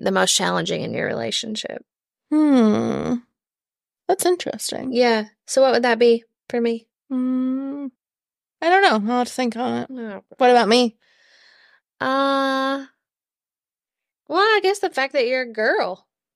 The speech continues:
Speaker 2: <laughs> Dun, dun, dun. <laughs>
Speaker 1: Yeah, I mean, sometimes I just, like, walk away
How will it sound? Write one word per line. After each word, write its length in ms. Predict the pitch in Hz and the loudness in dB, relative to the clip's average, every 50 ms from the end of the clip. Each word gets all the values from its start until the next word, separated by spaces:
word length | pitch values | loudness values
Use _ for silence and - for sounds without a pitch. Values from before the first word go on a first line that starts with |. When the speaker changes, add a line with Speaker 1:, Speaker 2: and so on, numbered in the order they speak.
| _ _ _ _ - | _ _ _ _ 0
Speaker 2:
<laughs> 960 | 294 - - _ _ _ _ _ _ _ _ _ _ _ - - - 269 - - | 0 0 0 _ _ _ _ _ _ _ _ _ _ _ -20 -10 -8 -6 0 2
Dun, 160 | 320 294 233 | 4 6 6
dun, 180 | 220 233 226 | 6 6 4
dun. 640 | 214 - 202 180 175 170 160 160 131 95 123 208 247 - | 4 2 2 2 4 2 2 0 0 2 2 2 2 0
<laughs> 40 | - - 247 - - - - - - _ _ _ _ _ _ _ _ | -2 -4 -4 -6 -8 -8 -10 -12 -16 _ _ _ _ _ _ _ _
Speaker 1:
Yeah, 160 | 294 370 415 | -4 -2 0
I 80 | 392 339 | 0 0
mean, 160 | 294 269 254 | 2 2 0
sometimes 400 | 247 - 302 330 359 370 359 339 | 0 0 -2 0 0 -2 0 0
I 120 | 311 269 240 | 0 0 0
just, 180 | 233 233 240 | 0 -2 0
like, 180 | 240 226 220 - | -2 -2 0 0
walk 280 | 214 208 208 226 - | 2 2 2 2 0
away 580 | 247 220 214 214 220 220 208 196 196 202 202 | 0 2 4 4 4 2 2 0 -2 -4 -6